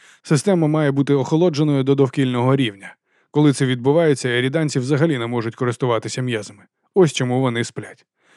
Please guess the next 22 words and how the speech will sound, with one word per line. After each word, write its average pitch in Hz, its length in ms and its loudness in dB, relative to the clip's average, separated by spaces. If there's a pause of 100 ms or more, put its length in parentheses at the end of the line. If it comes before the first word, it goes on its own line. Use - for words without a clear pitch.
(160)
Їх 147 160 2
сон 151 340 0
не 151 120 0
схожий 120 320 -2
на 117 120 -4
людський. - 380 -12 (400)
Вони 151 280 4
паралізовані. 139 760 0 (380)
І 143 100 -2
мозок, 151 340 2
який 127 240 -2
теж 123 220 -2
підлягає 120 480 0
обслуговуванню, 120 720 -2
теж 147 280 -2
не 123 100 -4
виконує 113 400 -4
свідомих 117 480 -4
дій 127 160 -2
у 110 80 -4
цей 110 200 -6
період. 104 460 -8